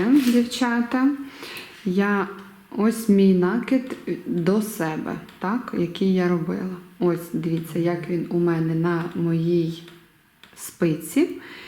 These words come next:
І я його пров'язую ось так. Зайшла і пров'язала.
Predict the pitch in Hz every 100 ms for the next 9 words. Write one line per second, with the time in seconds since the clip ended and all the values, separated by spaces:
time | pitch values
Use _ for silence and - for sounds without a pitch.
0 | - _ _ 254 233 247 330 330 220 190
1 | 214 294 277 - 185 180 196 269 240 220
2 | 214 214 208 214 214 - - 165 165 -
3 | 170 190 185 180 - - 165 170 208 302
4 | - - 196 269 285 - 202 214 208 202
5 | 196 180 - 160 - - -